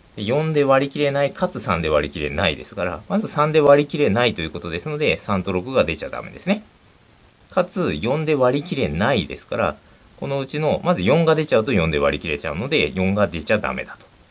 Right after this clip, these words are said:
じゃあ、一、二、五が候補なんですけども、二が二回出たら、その時点で四で割り切れちゃうのでダメですよね。ですんで、一、二、五のうち、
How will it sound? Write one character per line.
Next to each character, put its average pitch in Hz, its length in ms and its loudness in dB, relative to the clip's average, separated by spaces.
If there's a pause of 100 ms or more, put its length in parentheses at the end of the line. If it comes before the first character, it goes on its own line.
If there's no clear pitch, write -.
(500)
じ - 80 0
ゃ - 40 6
あ、 - 20 -2
一、 170 240 -4
二、 107 240 2
五 101 120 0
が 76 100 0
候 95 220 0
補 76 120 -4
な 69 140 -4
ん 67 40 -8
で 67 80 -10
す - 80 -14
け 117 120 -6
ど 139 80 -4
も、 156 260 -2 (600)
二 202 120 4
が 80 140 4
二 110 160 2
回 185 240 4
出 175 100 2
た 92 140 2
ら、 92 240 4
そ 110 100 -4
の 95 120 2
時 92 120 -6
点 87 160 0
で 117 80 0
四 80 180 2
で 78 80 -2
割 73 220 2
り - 60 -12
切 95 80 -6
れ 82 100 -2
ち 71 100 -10
ゃ 67 60 -8
う 73 60 -8
の 123 100 -4
で 117 140 -2
ダ 76 180 -4
メ 69 120 -6
で - 80 -12
す - 80 -20
よ 180 80 -6
ね。 214 100 -10 (580)
で - 80 -8
す - 100 -8
ん 104 60 -2
で、 104 80 0
一、 139 300 -6
二、 104 160 0
五 107 160 2
の 76 100 -2
う 69 80 -12
ち、 76 340 -6